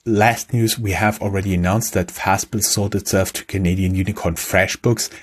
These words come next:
Now we have an exclusive interview with Fastbill's founder, of course, again on our blog here.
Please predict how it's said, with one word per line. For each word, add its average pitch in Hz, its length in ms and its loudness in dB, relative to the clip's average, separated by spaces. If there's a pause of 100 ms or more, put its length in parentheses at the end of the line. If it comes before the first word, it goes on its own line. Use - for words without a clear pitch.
(120)
Now 92 280 2
we 110 180 4
have 90 200 4
an 82 80 0
exclusive 85 720 -2
interview 82 640 0
with 90 400 -2
Fastbill's - 840 -4
founder, 107 440 0
of 143 200 0
course, 294 340 2
again 101 560 -2 (140)
on 90 400 0
our 92 340 -2 (180)
blog 92 420 2 (120)
here. - 400 0